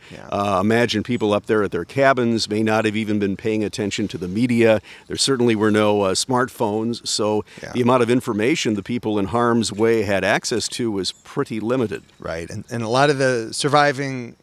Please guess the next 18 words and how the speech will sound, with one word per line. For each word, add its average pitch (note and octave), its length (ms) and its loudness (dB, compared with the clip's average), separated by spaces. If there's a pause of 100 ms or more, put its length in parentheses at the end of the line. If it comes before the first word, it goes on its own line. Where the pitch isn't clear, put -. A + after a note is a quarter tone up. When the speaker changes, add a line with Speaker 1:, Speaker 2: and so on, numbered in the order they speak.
Speaker 1:
uh, A2 400 -6 (120)
witnesses, A2+ 840 -6 (360)
you A#2+ 120 -6
know, G2+ 140 -6
reported G#2+ 560 -4
that F#2+ 160 -8
they, G2+ 180 -6
they G#2+ 120 -4
didn't G2 200 -8
know F#2+ 180 -8
about E2+ 320 -8
this. - 200 -14
They G#2 120 -8
didn't G2 140 -10
know F#2+ 160 -10
anything F#2 340 -12
was F2 160 -10
coming. C2 440 -14